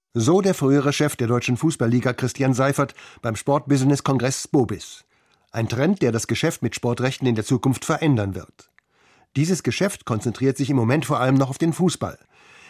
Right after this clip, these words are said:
Der Medienwissenschaftler Markus Bölz sieht aber Anzeichen, dass es künftig eine größere Vielfalt geben könnte.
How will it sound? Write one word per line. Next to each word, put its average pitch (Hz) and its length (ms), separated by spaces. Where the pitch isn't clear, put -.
Der 113 80
Medienwissenschaftler 160 840
Markus 127 320
Bölz 151 400
sieht 123 220
aber 113 200
Anzeichen, 165 460
dass 117 140
es 101 140
künftig 156 440
eine 151 140
größere 139 400
Vielfalt 151 480
geben 110 220
könnte. 110 360